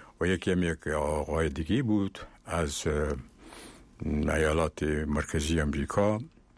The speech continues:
که می-، نامشون یادم رفته. گفتن که ما می‌خوایم یک چیز ساخته شود، اما خب اشکالات پیش آمد.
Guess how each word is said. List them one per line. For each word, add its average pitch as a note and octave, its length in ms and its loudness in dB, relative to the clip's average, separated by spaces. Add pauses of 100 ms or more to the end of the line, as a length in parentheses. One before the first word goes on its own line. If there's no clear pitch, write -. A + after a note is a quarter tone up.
(680)
که - 80 0
می-، F2 180 2 (100)
نامشون F2 420 2
یادم D#2+ 280 0
رفته. - 400 -4 (880)
گفتن F2 340 2
که F2+ 120 -2
ما F2+ 180 2
می‌خوایم F2+ 460 0 (100)
یک B1 80 -2
چیز - 240 -6
ساخته - 340 -8
شود، - 180 -8 (240)
اما C3+ 240 4
خب E3+ 200 -2 (200)
اشکالات F#2 480 -6
پیش - 320 -10
آمد. - 80 -8